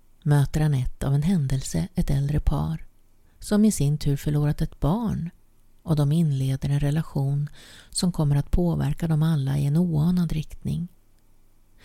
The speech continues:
Att klicka helt och fullt med någon innebär både att den ena parten vågar blotta delar av sitt innersta ömtåliga och samtidigt vågar lita på mottagaren att ta emot det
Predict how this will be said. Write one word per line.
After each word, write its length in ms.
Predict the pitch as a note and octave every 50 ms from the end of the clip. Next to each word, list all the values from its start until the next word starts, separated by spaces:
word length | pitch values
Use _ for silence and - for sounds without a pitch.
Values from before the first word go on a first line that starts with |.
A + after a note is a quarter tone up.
| - - - - - - - - - -
Att 160 | A3 - -
klicka 420 | - B3 B3+ - - - - B3
helt 480 | G#3 E3+ D3+ C#3 C#3 C#3 C#3+ - - -
och 80 | D#3
fullt 360 | - D3 C#3+ C#3+ D3 - - -
med 120 | D#3 D3
någon 580 | E3 E3 D#3 D3 D3 - - C3+ D3 D#3+ E3+ - - - _ - -
innebär 580 | - F3+ E3+ D#3 C#3 C3+ C3+ C3+ C#3 C#3 C#3+
både 500 | D3 E3+ F3+ E3 C#3+ C3+ C3+ C#3+ C#3+ D3+ - - - - - - - - - - - - -
att 160 | - - -
den 120 | - E3 G3+
ena 320 | A3 G#3+ G3+ G3+ A#3 B3+
parten 440 | - - F3 C#3+ C#3 - D3 C#3+ C#3+
vågar 260 | D3 C#3+ C#3+ D#3+ D3+
blotta 440 | - F3+ F#3+ F#3 - - - - A#3
delar 340 | A3 B3+ A#3 G3 D#3 D3+ D#3
av 60 | D3
sitt 220 | - - D#3 -
innersta 480 | C#3+ C#3 C3+ C3+ C#3 C#3+ - - F#3 - -
ömtåliga 800 | F#3 D#3 C#3+ C#3+ C#3 - C#3 C3 C3+ C3+ C3+ C#3 - D3 D#3+ D#3+ - _ _ _ _ _ _
och 100 | - D#3
samtidigt 960 | - - - G3+ G3+ F#3 D3+ C#3 - - - G3 G#3 G3+ F3+ F3+ - - -
vågar 200 | E3 D#3 D#3+ D#3+
lita 480 | E3 F3+ G#3+ A3 G3+ D#3+ - - - D#3
på 120 | - F3+
mottagaren 1040 | F3+ F#3+ G#3+ G#3 F#3 - - - - D#3 D3+ D3+ D#3 - F3+ F#3+ G3 F3 D#3 D#3 - - - - - - - - - -
att 120 | - E3+ -
ta 120 | F3+ F#3
emot 480 | G#3 G#3 F#3+ F3+ A3 C#4 C4+ - - -
det 280 | C#3+ C#3 C#3+ D3+ D#3+